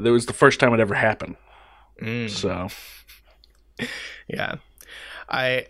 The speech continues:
Speaker 2: I will say, despite seeing Shibuya Crossing in a lot of games,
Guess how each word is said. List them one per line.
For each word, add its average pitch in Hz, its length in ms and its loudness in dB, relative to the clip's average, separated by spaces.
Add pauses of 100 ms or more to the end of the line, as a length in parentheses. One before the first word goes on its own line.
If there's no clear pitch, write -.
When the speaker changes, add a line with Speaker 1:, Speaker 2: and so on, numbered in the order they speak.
(160)
Speaker 2:
I 131 100 -2
will 151 180 4
say, 143 180 2
despite 127 340 2
seeing 131 420 2
Shibuya 117 460 0
Crossing 110 640 -4
in 110 300 -2
a 104 120 -2
lot 107 240 0
of - 160 -10
games, 107 800 -4